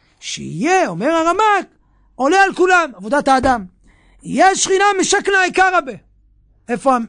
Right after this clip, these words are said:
המשכן? משכנה, עיקר השכינה תהיה איפה? באדם השלם. איפה השכינה נמצאת, תדעו? אצל צדיק. מפני שהוא מייחד אותה.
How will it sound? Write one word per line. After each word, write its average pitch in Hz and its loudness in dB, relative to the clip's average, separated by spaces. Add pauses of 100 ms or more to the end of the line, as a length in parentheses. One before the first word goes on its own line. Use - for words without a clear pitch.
המשכן? 190 -8
משכנה, 196 -8 (140)
עיקר - -8
השכינה 233 -6
תהיה 214 -6
איפה? 220 -8
באדם 175 -4
השלם. 123 -12
איפה 294 -6
השכינה 226 -8
נמצאת, 214 -6
תדעו? 233 -4
אצל 170 -12
צדיק. 135 -12 (760)
מפני 208 -6
שהוא 247 -6
מייחד 254 -4
אותה. - -12